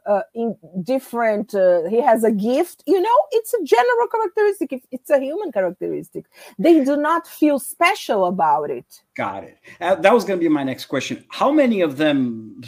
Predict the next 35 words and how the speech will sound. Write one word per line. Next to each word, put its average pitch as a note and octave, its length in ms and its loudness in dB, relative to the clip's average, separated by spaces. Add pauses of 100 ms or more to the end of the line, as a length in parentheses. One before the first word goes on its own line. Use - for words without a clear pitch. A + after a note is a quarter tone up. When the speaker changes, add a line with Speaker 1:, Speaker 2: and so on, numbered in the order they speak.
(140)
Speaker 2:
uh, A#2 420 -4
approximately, B2 800 -6 (400)
uh, B2+ 220 -2 (340)
embrace D#3 600 0
that F3+ 220 0
quality D3 440 -2
that C3 200 -4
they B2+ 100 -8
have A#2 320 -10
and A2+ 280 -10
actually D#3 680 -4 (300)
work E3 500 -4
on C3 280 -4
it A#2+ 200 -8 (120)
in C3 260 -2
some D3+ 240 -6
kind D#3 300 -4
of A#2 80 -8
setting, B2 580 -6 (420)
versus E3 640 -4
others E3+ 400 -2
who D#3+ 260 -4
you D3+ 80 -2
spoke C#3+ 400 -6
to C#3+ 160 -4
that C3 340 -2
have B3 360 -2
it, D3 160 -2
but D3 160 -6
they F3 80 -4
don't E3+ 160 -4
do D3+ 80 -4
anything C3+ 240 -6
about G2 380 -12
it? - 80 -20